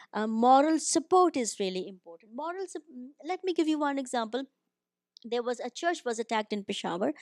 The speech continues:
and I always give this, uh, when, whenever I,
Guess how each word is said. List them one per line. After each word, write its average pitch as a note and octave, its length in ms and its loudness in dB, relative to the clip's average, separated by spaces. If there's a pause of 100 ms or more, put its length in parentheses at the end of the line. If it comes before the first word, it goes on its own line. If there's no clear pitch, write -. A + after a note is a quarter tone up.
(360)
and B3+ 320 2
I C4 360 -2
always D4+ 420 0
give A3+ 260 -4
this, G#3+ 400 -6
uh, G3 200 -4 (260)
when, G#3 240 -6
whenever A3+ 400 0
I, G3 240 0